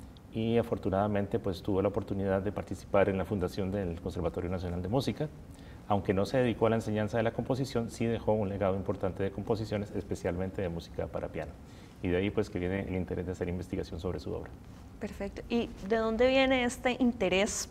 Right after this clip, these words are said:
Speaker 2: por cómo sonarían las obras de Alejandro Monestel para piano y orquesta, cierto?
Speaker 1: Sí.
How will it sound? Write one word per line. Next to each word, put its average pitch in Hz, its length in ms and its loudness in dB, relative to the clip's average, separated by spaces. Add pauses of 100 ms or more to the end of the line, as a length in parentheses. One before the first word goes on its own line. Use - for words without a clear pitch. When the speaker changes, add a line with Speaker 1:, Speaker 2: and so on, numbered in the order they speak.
Speaker 2:
por 190 220 0
cómo 196 380 2
sonarían 226 1000 2
las 180 240 -2
obras 190 380 2
de 196 60 2
Alejandro 180 440 0
Monestel 185 600 2 (480)
para 202 160 8
piano 208 340 6
y 247 100 4
orquesta, 240 520 4
cierto? 233 500 -4
Speaker 1:
Sí. - 320 2